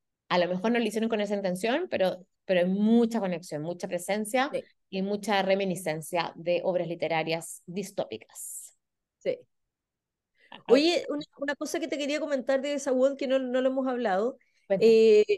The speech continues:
Speaker 2: él tenía una particularidad que no la vamos a decir para no, no, no, no hacer spoilers, porque
Speaker 1: No,
Speaker 2: nosotros
Speaker 1: claro.
Speaker 2: nos caracterizamos por eso.
Speaker 1: Ya.
Speaker 2: Pero, eh, pero le-, les cuento a los, a los televidentes que se, que se fijen, porque, que se fijen en él, porque en el fondo él, él,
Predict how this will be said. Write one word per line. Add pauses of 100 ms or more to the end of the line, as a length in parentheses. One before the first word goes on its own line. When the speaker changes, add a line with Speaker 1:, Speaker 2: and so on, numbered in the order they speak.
(180)
Speaker 2:
él
tenía
una
particularidad
que
no
la
vamos
a
decir
para
no,
no,
no,
no
hacer
spoilers,
porque
Speaker 1:
No,
Speaker 2:
nosotros (100)
Speaker 1:
claro.
Speaker 2:
nos
caracterizamos
por
eso. (520)
Speaker 1:
Ya.
Speaker 2:
Pero, (100)
eh, (120)
pero (240)
le-,
les
cuento
a
los,
a
los
televidentes
que
se, (200)
que
se
fijen,
porque,
que
se
fijen
en
él,
porque
en
el
fondo
él,
él,